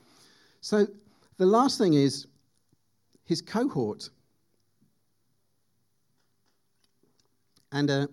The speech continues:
we can refer to one particular verse. Because although he's in custody and in Herod's palace,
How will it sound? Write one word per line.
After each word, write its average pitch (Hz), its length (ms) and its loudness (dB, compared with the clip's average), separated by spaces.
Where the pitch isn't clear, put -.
we 139 120 -4
can 139 200 -2
refer 98 260 -6
to 110 140 -12
one 110 200 -4
particular 107 420 -8
verse. 98 320 -10
Because 214 380 2
although 294 240 2
he's 175 120 6
in 160 140 6
custody 147 600 0
and 143 100 2
in 139 80 4
Herod's 117 380 -2
palace, 135 480 -4